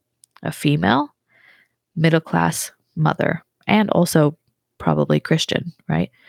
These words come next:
So that's the target audience. It is also a strange parallel with the Selector ad from the nineteen twenties, 'cause remember, it was aimed,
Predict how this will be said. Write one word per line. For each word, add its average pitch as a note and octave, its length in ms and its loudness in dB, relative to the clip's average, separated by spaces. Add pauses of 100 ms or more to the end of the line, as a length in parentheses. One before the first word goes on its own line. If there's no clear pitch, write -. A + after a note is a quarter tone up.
(560)
So F3+ 140 -2
that's A3 220 2
the G#3+ 80 -2
target F3 320 2
audience. - 800 -6 (440)
It F#3 140 0
is F3+ 120 2
also A3 560 0
a F#3 140 0
strange F3 540 -2 (240)
parallel E3 600 0
with E3+ 120 -6
the E3 80 -2
Selector D#3+ 480 -2
ad D#3 260 0
from D3+ 140 -10
the D#3 80 -2
nineteen D#3+ 340 -4
twenties, F3 680 -2 (320)
'cause F#3+ 140 -2
remember, G#3 380 2
it F#3 120 2
was G3+ 240 0
aimed, G3 560 0